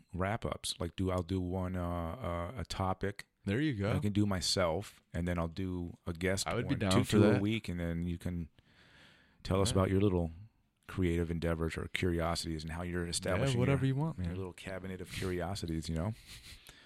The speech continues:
Speaker 1: Well, man, thank you.
Speaker 2: Yeah,
Speaker 1: I know
Speaker 2: for
Speaker 1: it's,
Speaker 2: sure.
Speaker 1: uh, I know it's, I know we'll see each other soon. Keep sending those golf me-, memes.
Speaker 2: I
Speaker 1: But,
Speaker 2: will.
Speaker 1: uh,
Speaker 2: I miss golf. Can't wait.
Speaker 1: Yeah. All right, ladies and gentlemen, uh, thanks for listening.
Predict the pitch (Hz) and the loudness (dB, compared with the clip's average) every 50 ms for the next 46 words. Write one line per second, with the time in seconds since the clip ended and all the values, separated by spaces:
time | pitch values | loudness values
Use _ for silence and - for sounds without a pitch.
0 | - - - - - - - - - _ _ - 120 123 131 135 139 127 - 135 | -20 -20 -20 -20 -20 -20 -20 -20 -20 _ _ -4 -2 0 0 0 -2 -2 -2 -2
1 | 147 151 123 107 107 117 120 127 127 110 127 127 110 113 123 120 120 120 127 131 | -2 -2 -2 -2 -2 -2 -4 -4 -2 -2 0 0 0 0 0 0 2 2 2 4
2 | 123 113 107 107 107 104 98 104 - - 104 107 107 104 - - - - - 104 | 4 2 2 2 0 0 -2 -4 -6 -6 -4 -4 -4 -4 -6 -8 -10 -8 -6 -4
3 | 107 107 101 101 98 - - 107 98 - 107 104 101 87 - - 95 92 92 101 | -4 -4 -4 -4 -6 -6 -6 -6 -6 -4 -4 -4 -4 -4 0 2 4 4 4 4
4 | 110 113 - - - 101 - - 98 95 92 90 87 85 - - 85 82 90 101 | 2 0 -4 -4 -4 -2 0 0 2 2 2 2 2 0 0 0 0 0 0 -2
5 | 98 - 85 82 82 80 82 98 101 80 80 80 82 92 101 - - - 87 82 | -2 -4 -4 -2 -2 -4 -6 -6 -6 -6 -4 -4 -4 -4 -6 -8 -6 -4 -2 0
6 | 87 90 92 98 80 78 78 78 76 76 - - _ _ _ - 95 95 95 90 | 2 2 2 2 2 2 0 -2 -4 -6 -10 -14 _ _ _ -4 0 0 2 0
7 | - - - 95 92 90 87 90 - _ _ _ - - 110 104 92 90 87 92 | 0 -4 -4 -6 -6 -6 -8 -12 -16 _ _ _ -14 -6 -4 -4 -2 -2 -2 -4
8 | 95 95 - - - 85 82 85 82 80 80 80 - _ - - - - - - | -4 -4 -8 -8 -6 -6 -4 -4 -4 -6 -8 -10 -16 _ -20 -20 -20 -20 -20 -20
9 | - - - - - - - - 117 117 120 120 123 117 113 113 113 98 101 95 | -20 -20 -20 -18 -20 -18 -2 4 6 8 8 8 8 6 6 4 4 4 4 4
10 | 101 107 104 104 101 101 104 101 98 98 95 - 98 95 95 95 95 95 95 95 | 4 6 6 6 4 2 0 0 -2 -4 -6 -4 -2 0 0 2 2 2 2 2
11 | 92 92 92 92 92 90 - - - 113 117 - - 110 107 104 107 107 - 131 | 2 2 2 0 -2 -4 -6 -6 -4 -4 -4 -2 -2 0 2 4 4 2 2 0
12 | 127 127 131 135 135 131 127 | 0 0 0 -2 -2 -4 -6